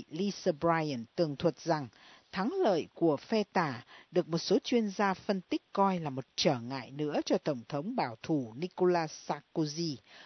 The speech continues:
vốn đã gặp khó khăn trước cuộc tổng tuyển cử sắp tới ở Pháp.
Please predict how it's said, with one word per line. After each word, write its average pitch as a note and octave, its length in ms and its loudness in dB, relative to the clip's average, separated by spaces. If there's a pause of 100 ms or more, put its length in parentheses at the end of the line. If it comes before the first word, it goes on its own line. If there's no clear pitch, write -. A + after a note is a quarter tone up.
(140)
vốn E3 300 2
đã - 140 -6
gặp G#3 220 -2
khó D#3 220 -4
khăn F#3+ 320 -2 (280)
trước - 220 0
cuộc - 240 -4
tổng C3 240 0
tuyển B2 200 -4
cử C3+ 280 -8
sắp - 240 -6 (120)
tới D3+ 260 0
ở - 160 -10
Pháp. F#3 340 -4